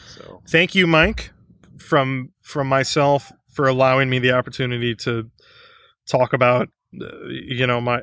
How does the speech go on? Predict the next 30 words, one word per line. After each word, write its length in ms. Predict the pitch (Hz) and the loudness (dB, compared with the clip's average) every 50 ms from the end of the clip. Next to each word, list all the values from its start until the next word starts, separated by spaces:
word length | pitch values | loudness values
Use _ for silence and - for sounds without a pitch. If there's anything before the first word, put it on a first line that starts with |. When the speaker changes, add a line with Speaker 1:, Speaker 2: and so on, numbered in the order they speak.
| - | -8
Speaker 2:
my, 380 | 139 131 123 131 131 131 131 131 123 - | -8 -4 -2 0 2 2 2 0 -2 -6
my 340 | - 139 139 143 143 139 139 127 _ _ - | -8 -4 0 0 2 2 0 -2 _ _ -8
stuff. 600 | - - - - 156 143 143 135 - - - - - _ - | -6 -6 -6 -4 -2 -2 -2 -2 -4 -8 -16 -16 -12 _ -2
Um, 460 | 139 139 135 131 123 123 120 117 - _ _ _ _ _ _ _ - - | 0 0 0 -2 -4 -8 -12 -16 -18 _ _ _ _ _ _ _ -8 -4
and 200 | 151 147 143 143 | -2 0 2 2
then 200 | 139 139 139 139 123 | 2 2 0 -2 -4
a 100 | 135 135 | -6 -6
big 300 | 123 117 139 139 123 - | -4 -2 -4 -4 -4 -6
thank 340 | - - 135 131 131 - - | -6 -4 -4 -4 -4 -6 -6
you 320 | 131 127 127 127 123 - _ _ _ _ _ _ _ _ _ _ _ - | -6 -6 -4 -6 -8 -10 _ _ _ _ _ _ _ _ _ _ _ -6
from 200 | - 156 139 131 | -2 0 0 2
the 120 | 131 127 | 2 0
entire 560 | 127 123 120 - 131 123 123 127 127 123 120 123 120 _ _ - | 0 -2 -2 -2 0 0 2 2 2 0 0 -2 -6 _ _ -16
herping 460 | - - 151 139 - 139 127 120 117 | -8 -2 -2 -2 -2 -2 -6 -6 -6
community. 600 | - 143 135 131 131 131 131 131 131 131 135 135 135 _ - | -4 -2 0 0 2 2 2 2 2 2 0 0 -4 _ -4
This, 420 | 139 131 123 - - - - - - | -2 -2 0 0 -2 -4 -6 -8 -8
you 140 | - 143 135 | -8 -6 -6
know, 80 | 127 127 | -6 -6
we, 180 | 131 131 139 143 | -6 -6 -8 -6
we 180 | 139 135 135 123 | -4 -2 -2 0
kinda 220 | - 143 135 131 | 2 2 2 0
touched 320 | - - 139 127 - - - | 0 -2 -2 -2 -2 -4 -4
on 160 | 131 127 127 | -4 -4 -6
it 80 | 131 127 | -6 -8
before 220 | 127 - - 135 | -8 -4 -4 -4
the 80 | 123 123 | -2 -2
mics 280 | 123 127 131 - - - | -4 -6 -6 -8 -8 -8
came 180 | 135 127 127 | -6 -6 -6
on, 300 | 123 127 127 127 123 - _ | -6 -8 -10 -12 -12 -12 _
but 240 | 131 131 127 127 | -6 -4 -4 -6